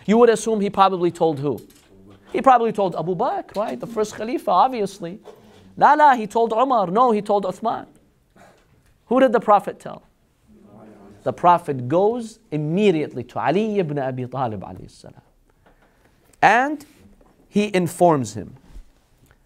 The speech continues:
Why does the Prophet go to Imam Ali? Because the Prophet knew there was one companion whose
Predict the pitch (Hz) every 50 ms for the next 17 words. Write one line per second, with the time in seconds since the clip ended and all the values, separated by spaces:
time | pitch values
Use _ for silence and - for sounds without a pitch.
0 | _ _ _ _ _ _ _ _ _ _ - 208 277 339 359 349 302 240 247 233
1 | 254 240 220 220 220 208 180 165 170 165 160 165 - 147 135 131 123 113 101 -
2 | - 101 98 101 135 147 - 196 185 185 208 202 - 247 247 247 - 220 190 196
3 | 185 190 180 156 170 165 151 156 151 123 123 135 165 214 208 190 - - 147 156
4 | 156 - 120 104 104 98 92 90 95 95 - - 165 180 175 139